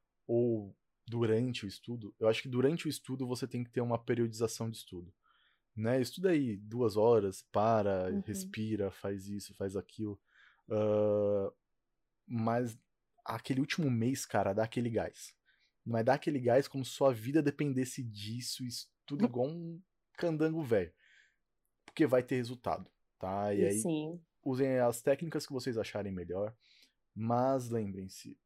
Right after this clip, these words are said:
Speaker 1: o ideal é conhecer a banca, aprender por repetição. Então, façam exercícios, façam questões, façam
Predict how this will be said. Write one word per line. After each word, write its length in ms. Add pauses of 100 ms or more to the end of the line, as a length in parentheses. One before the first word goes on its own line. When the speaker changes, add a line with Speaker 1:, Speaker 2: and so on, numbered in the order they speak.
(120)
Speaker 1:
o 100
ideal 520
é 200 (100)
conhecer 520
a 60
banca, 480 (1000)
aprender 500
por 180
repetição. 640 (180)
Então, 280
façam 540
exercícios, 760 (100)
façam 760 (360)
questões, 800
façam 960